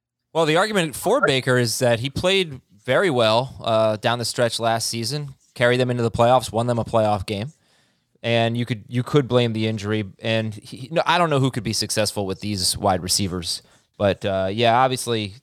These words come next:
for a number one overall pick, it's, it's not great right now. By the way, Nick Chubb, wanna guess right now, as of after week seventeen, where he ranks per game in P P R? R B what?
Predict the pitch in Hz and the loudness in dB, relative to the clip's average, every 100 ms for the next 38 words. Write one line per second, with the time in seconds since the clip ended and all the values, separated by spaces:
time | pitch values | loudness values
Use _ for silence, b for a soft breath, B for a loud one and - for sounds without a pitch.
0 | _ 123 123 131 120 120 113 110 107 - | _ -2 2 2 2 2 2 2 0 0
1 | 110 104 95 - - 110 - 120 110 110 | -4 -6 -10 -12 -10 -10 0 2 2 0
2 | 107 101 104 104 101 135 135 127 143 - | 0 0 2 2 2 2 2 0 -2 -4
3 | - 139 113 117 127 123 135 135 131 135 | 0 0 0 0 -2 0 0 0 0 -2
4 | 139 131 117 117 117 120 117 113 - 120 | 0 0 2 2 2 2 0 -4 0 0
5 | - 123 127 - 135 123 123 123 110 120 | 0 -4 -4 -2 0 0 -2 -4 -2 -4
6 | 131 b b b b b - 113 151 160 | -6 b b b b b -6 0 2 2
7 | 151 156 143 143 156 - - 160 170 156 | 2 2 2 2 -2 -6 -4 0 2 2
8 | 147 143 143 135 127 131 123 120 101 90 | 2 2 0 -2 -4 -2 0 0 0 -2
9 | 95 _ _ _ _ _ _ _ - 123 | -6 _ _ _ _ _ _ _ -2 2
10 | 131 131 131 131 127 110 110 90 | 2 2 0 2 0 0 0 0